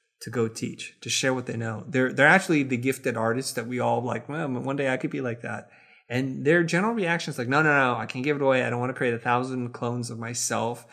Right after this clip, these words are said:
And so I think they don't realize the true value of their gift.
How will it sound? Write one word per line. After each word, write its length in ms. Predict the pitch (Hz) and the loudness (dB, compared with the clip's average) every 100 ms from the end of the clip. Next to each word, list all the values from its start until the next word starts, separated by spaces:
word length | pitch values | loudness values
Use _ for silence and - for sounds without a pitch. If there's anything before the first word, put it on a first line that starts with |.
| - - _ | -20 -20 _
And 240 | 123 120 117 | -6 -4 -2
so 100 | 120 | -2
I 100 | 117 | -4
think 360 | - 170 170 | 0 0 0
they 120 | 135 120 | -4 -2
don't 280 | 135 117 | -2 -4
realize 760 | 117 131 143 120 110 110 107 - | -2 0 0 0 -2 -4 -6 -10
the 140 | - | -12
true 320 | - - 131 | -10 -6 -4
value 480 | 117 117 120 127 120 | -2 -2 -2 -2 -4
of 80 | 113 | -6
their 100 | 123 | -10
gift. 420 | 113 120 107 - | -8 -4 -4 -6